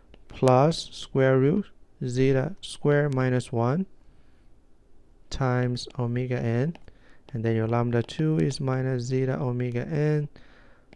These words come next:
minus zeta minus one omega n. So they're all real numbers. So you can solve these two linear equations.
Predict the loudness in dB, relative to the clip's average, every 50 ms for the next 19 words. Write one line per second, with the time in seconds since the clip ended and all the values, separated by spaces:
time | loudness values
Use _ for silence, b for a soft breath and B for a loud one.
0 | -8 -2 0 2 2 2 2 2 2 0 0 -2 -8 -14 -20 -20 -20 -20 -20 -20
1 | -20 -20 -20 -20 -20 _ -20 -20 -20 -20 _ _ -20 -20 -20 -20 -16 -10 -8 -4
2 | -2 0 0 0 0 -2 -6 -8 -12 -20 -20 -20 -20 _ _ _ -20 -20 -20 -20
3 | _ -14 -10 -8 -6 -4 -6 -6 -8 -8 -12 -6 -4 -2 0 2 2 2 2 2
4 | 0 -2 -6 -12 -20 _ _ _ -20 -20 -20 -20 -20 -20 -20 -20 -12 -8 -6 -4
5 | -4 -2 -4 -4 -4 -4 -6 -6 -6 -8 -8 -8 -12 -16 -20 _ -20 -20 b b
6 | b b b b b b b b b b b b -4 -2 0 2 4 4 4 6
7 | 6 6 8 8 8 8 8 6 6 8 8 8 6 6 4 4 6 6 8 8
8 | 8 8 8 4 2 -6 -8 -10 -18 -20 -20 -20 -20 -20 _ -20 -20 -20 -20 -20
9 | -20 -20 -20 -20 _ b b b b b b b b b b b b b -8 -2
10 | 0 2 2 4 4 2 2 4 8 8 10 10 8 8 6 2 2 2 4 4
11 | 6 6 8 6 6 4 4 4 4 4 4 2 2 2 2 4 4 4 2 0
12 | -2 -4 -4 -8 -14